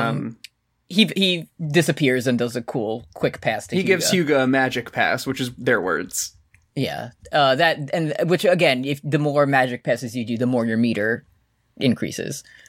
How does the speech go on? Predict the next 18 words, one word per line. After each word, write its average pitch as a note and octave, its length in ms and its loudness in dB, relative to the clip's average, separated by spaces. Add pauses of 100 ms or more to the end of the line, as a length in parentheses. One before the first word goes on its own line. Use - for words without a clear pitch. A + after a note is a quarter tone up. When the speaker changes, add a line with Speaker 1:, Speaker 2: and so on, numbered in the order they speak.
Speaker 1:
Yeah, C#3+ 140 2
Miri F#3 220 2
Speaker 2:
Um, A3 60 2
Speaker 1:
Mazdor F3+ 360 0
is D#3 80 2
on D#3+ 100 0
the D#3 60 2
sidelines C3+ 440 0
like, C3 180 -2 (440)
"The E3+ 140 0
world E3 220 0
of D3+ 80 2
magic C3 360 0
will C3+ 100 2
never B2+ 260 2
return." A2+ 680 -4
Speaker 2:
<laughs> - 280 -20
Yeah. G#3+ 320 4